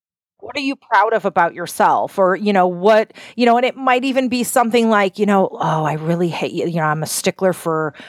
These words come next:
I don't know, always being on time. And I really beat myself up anytime I'm late." So maybe there's a way you can use that to psychologically, you know, belittle them if that's part of their negotiation. They like the humiliation, the belittling. But sometimes it's just the weirdest, oddest thing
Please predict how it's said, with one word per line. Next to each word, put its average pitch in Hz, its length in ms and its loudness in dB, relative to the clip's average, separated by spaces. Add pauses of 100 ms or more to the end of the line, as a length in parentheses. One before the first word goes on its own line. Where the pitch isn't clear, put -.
(140)
I - 80 0
don't 175 120 2
know, 160 140 2
always 208 260 2
being 185 220 2
on 170 140 0
time. 170 280 -2
And 160 80 0
I 156 40 2
really 180 300 0 (120)
beat 220 180 0
myself 196 420 0
up 190 160 2
anytime 185 440 -2
I'm 175 160 -2
late." 180 240 0
So 196 100 0
maybe 185 380 2 (220)
there's 190 200 2
a 202 60 2
way 185 120 2
you 185 140 0
can 185 180 0
use 190 220 0
that 180 200 2
to 185 60 -6
psychologically, 165 1160 0 (240)
you 180 160 -2
know, 165 100 2
belittle 202 460 2
them 165 220 0
if - 80 -4
that's 180 200 0
part 165 200 0
of 160 60 0
their 160 120 2
negotiation. 147 720 0
They 143 120 0
like 135 240 0
the 160 60 -4
humiliation, 139 580 -2
the 135 60 -6
belittling. 165 520 0
But 160 160 0
sometimes 247 420 -2
it's 254 220 -2
just - 260 -2 (280)
the 214 100 2
weirdest, 196 560 0 (100)
oddest 147 400 2
thing 180 540 0